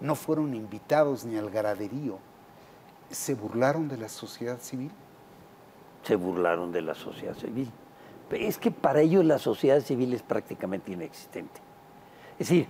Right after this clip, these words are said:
Speaker 2: el, el viejo pri, este, actúa de una manera mafiosa, se puede decir.
Speaker 1: Ujú.
Speaker 2: Perdón que lo diga yo. A ver,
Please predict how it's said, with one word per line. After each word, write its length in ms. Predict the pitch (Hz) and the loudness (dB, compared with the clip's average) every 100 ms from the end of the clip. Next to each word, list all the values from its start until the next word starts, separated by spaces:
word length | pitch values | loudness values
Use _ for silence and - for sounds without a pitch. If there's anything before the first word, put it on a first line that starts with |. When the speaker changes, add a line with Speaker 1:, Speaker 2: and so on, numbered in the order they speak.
| - - - - - - | -4 -20 -20 -20 -20 -10
Speaker 2:
el, 400 | - 151 151 147 - | 2 6 8 6 6
el 280 | 151 147 131 | 6 8 8
viejo 360 | 165 214 233 | 6 6 4
pri, 360 | 160 170 131 104 - - - - - - - - - | 4 4 4 2 -4 -20 -20 -20 -20 -20 -20 -20 -16
este, 420 | - - 101 - - - | -16 -2 0 0 -6 -8
actúa 500 | - - - 185 165 | -6 -2 4 6 8
de 140 | 143 139 | 6 6
una 300 | 139 147 143 | 6 6 4
manera 680 | 131 123 127 135 139 127 107 101 - - - - - | 4 2 4 6 6 6 2 -6 -16 -20 -20 -18 -4
mafiosa, 540 | 101 - 170 175 202 | -4 0 -2 -2 -6
se 140 | 160 - | -6 -6
puede 220 | - 165 | -4 -4
decir. 240 | - 127 - - - | -4 -6 -8 -18 -12
Speaker 1:
Ujú. 280 | 101 98 98 - - | -8 -6 -8 -12 -4
Speaker 2:
Perdón 300 | 110 117 120 | 0 0 0
que 120 | 107 | -2
lo 120 | 95 | -2
diga 220 | 98 107 | -2 0
yo. 200 | 95 123 294 - - - - - - - - | -2 -4 -8 -16 -20 -20 -20 -20 -20 -20 -2
A 60 | 113 | 2
ver, 140 | 127 | 2